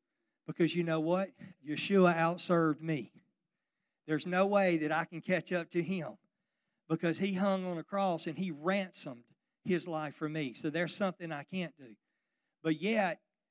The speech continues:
I can in the Spirit, and I can do the best I can to show forth a ransoming life to you by example.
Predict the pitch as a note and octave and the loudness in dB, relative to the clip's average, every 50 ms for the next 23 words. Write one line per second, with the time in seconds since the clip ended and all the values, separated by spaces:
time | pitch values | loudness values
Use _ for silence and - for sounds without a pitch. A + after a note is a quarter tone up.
0 | _ _ _ - D#3+ F3 F#3 F#3 - - C4 A#3 B3 B3 A#3 G#3 G3 F#3 E3+ - | _ _ _ -4 -2 -2 -2 2 4 4 4 4 4 2 0 0 0 -2 -4 -10
1 | _ _ - F3+ F#3 F3 E3 D3+ - - - - A#3+ B3 A#3+ G#3 F#3 E3 E3 E3 | _ _ -4 -2 -2 0 -2 -2 -4 -6 -8 -4 0 2 2 2 2 2 0 -2
2 | E3 E3+ E3+ - - G#3 A3+ A3+ G#3+ G3 F3+ F3 D3+ F#3+ G3 G3+ F3+ E3+ D#3+ D3+ | -2 -4 -4 -4 -4 -4 -2 0 0 0 0 0 2 2 2 2 2 0 2 4
3 | F#3 F#3+ F#3 F#3 - F#3 E3+ E3 D#3 - G3+ A3 A3+ G#3 F#3 D#3+ D#3 D3+ D3 _ | 4 4 2 2 -2 -2 -2 -2 -2 -4 -4 -2 -2 -2 -2 -2 -4 -6 -8 _
4 | _ _ _ - E3+ D#3+ - - G#3+ G#3 G#3 G3+ - - G#3+ G#3+ G3+ F#3+ F3+ F3+ | _ _ _ -4 -4 -2 0 0 2 2 2 2 0 0 0 2 4 2 2 0
5 | _ - D#3+ E3 D#3 D3 E3+ F#3+ G#3 G3+ G#3+ - - G3 F#3 F3 E3+ E3 E3+ E3+ | _ -4 -2 0 0 2 2 2 2 0 -4 -6 -6 -4 -2 -2 -2 -2 -2 -2
6 | F3 F3+ F3+ E3 D#3+ _ - E3+ D3 D3 F3+ F#3 E3 B2+ A2+ - _ _ _ _ | -2 -2 -4 -6 -8 _ -12 -12 -8 -6 -4 -2 -2 -4 -4 -8 _ _ _ _
7 | _ - - D#3+ D#3+ D#3+ D3 C#3 C3 D#3 D#3+ D#3 C#3+ C3 - - A2+ - | _ -2 0 0 2 0 -2 -4 -2 -2 -2 -2 -2 -6 -10 -16 -20 -20